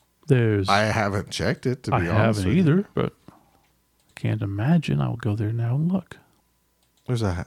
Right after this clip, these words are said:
Speaker 2: how to play and getting started. And it says, "Here, buy this <laughs> starter set."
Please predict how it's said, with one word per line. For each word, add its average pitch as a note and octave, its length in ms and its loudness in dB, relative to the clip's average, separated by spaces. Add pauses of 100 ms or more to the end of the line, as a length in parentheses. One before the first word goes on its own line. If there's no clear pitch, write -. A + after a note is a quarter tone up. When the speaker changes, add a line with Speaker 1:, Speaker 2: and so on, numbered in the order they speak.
(120)
Speaker 2:
how G2 100 2
to F#2+ 80 0
play F#2 300 -4
and F2+ 100 -8
getting E2 240 -8
started. B2+ 540 -10 (680)
And G2 160 -4
it E2+ 120 -8
says, E2 340 -6
"Here, G#3 280 -6 (140)
buy G2+ 200 -2
this C3+ 180 -4
<laughs> - 140 -10
starter D3 280 2
set." - 520 -6